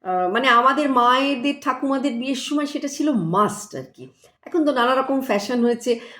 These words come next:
but এখন আবার ফিরেও আসছে সেই সমস্ত, আহ, পুরনো, আহ, গয়নাগাটির ডিজাইন।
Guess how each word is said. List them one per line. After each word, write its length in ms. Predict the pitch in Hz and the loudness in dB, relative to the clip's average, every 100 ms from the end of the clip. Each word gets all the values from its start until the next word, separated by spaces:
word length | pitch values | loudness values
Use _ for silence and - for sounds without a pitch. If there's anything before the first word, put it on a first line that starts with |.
| - | -6
but 100 | 311 | -2
এখন 260 | 269 - 262 | -2 0 2
আবার 240 | 226 247 233 | 4 4 2
ফিরেও 420 | 247 240 233 226 | 0 6 8 8
আসছে 380 | 202 - - 220 | 6 2 -4 -2
সেই 180 | 214 196 | 0 0
সমস্ত, 460 | 196 190 185 - | 0 -2 -4 -4
আহ, 960 | 359 - - _ - - _ 180 175 - | -6 -6 -18 _ -20 -20 _ -4 -4 -2
পুরনো, 380 | 202 190 190 180 | 4 6 6 2
আহ, 360 | 123 151 151 | 0 0 0
গয়নাগাটির 840 | 156 175 175 175 170 165 170 165 170 | 2 2 2 2 0 -2 -6 -4 -2
ডিজাইন। 420 | 160 170 170 | 2 2 2